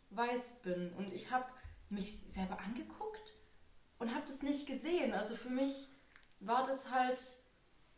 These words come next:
also ich will jetzt auch nicht normal sagen, aber für mich war Weißsein damals normal, weil mein Umfeld, bis auf meine Familie, weiß war.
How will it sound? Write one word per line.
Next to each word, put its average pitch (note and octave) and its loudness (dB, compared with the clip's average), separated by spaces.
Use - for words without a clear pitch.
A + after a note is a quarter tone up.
also F#3+ -2
ich F#3 -4
will B3 2
jetzt B3+ 4
auch A3 4
nicht A3 0
normal G#3 4
sagen, F#3 0
aber G3 0
für G#3+ -6
mich A3+ -2
war G3+ 4
Weißsein C#4+ 2
damals G#3+ 0
normal, F#3 4
weil G#3 2
mein G3 2
Umfeld, D4 2
bis G3 -4
auf G3 -4
meine F#3+ 4
Familie, A#3 0
weiß F#3+ 2
war. - 0